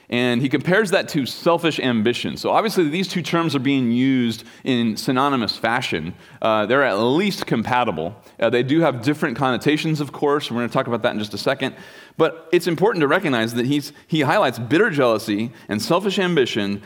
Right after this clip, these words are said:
and these two descriptors are, are absolutely, uh, slam dunk, uh, manifestations of wisdom from below. Now, as I mentioned before,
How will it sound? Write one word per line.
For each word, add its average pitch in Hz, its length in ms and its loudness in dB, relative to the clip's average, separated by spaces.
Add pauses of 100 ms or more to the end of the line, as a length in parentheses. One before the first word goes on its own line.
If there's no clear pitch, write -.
(160)
and 117 240 0
these 196 320 0
two 180 540 -2
descriptors 120 880 -2 (220)
are, 117 340 2 (140)
are 113 360 2
absolutely, 113 1400 0 (180)
uh, 107 220 2
slam 170 580 -2
dunk, 139 320 0 (360)
uh, 107 220 2
manifestations 123 880 0
of 95 200 -2 (120)
wisdom 117 420 2
from 107 240 0
below. 95 460 0 (960)
Now, 110 260 2
as 117 280 0
I 135 60 2
mentioned 127 320 0
before, 104 520 0